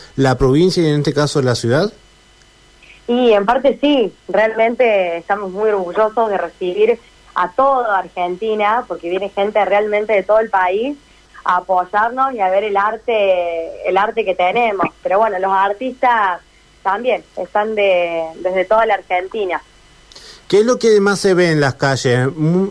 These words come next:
Speaker 1: más, eh, familias o más grupos de amigos que fueron a, a, a la villa?
Speaker 2: Vos sabés que tenemos bastante cincuenta y cincuenta, digamos.
Speaker 1: ¿Ah, sí?
Speaker 2: Sí,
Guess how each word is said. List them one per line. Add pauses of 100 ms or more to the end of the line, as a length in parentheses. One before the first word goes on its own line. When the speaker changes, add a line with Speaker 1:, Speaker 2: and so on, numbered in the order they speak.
Speaker 1:
más,
eh,
familias (380)
o
más
grupos
de
amigos
que
fueron
a,
a,
a
la
villa? (1000)
Speaker 2:
Vos
sabés
que
tenemos
bastante
cincuenta
y
cincuenta,
digamos.
Speaker 1:
¿Ah,
sí? (640)
Speaker 2:
Sí,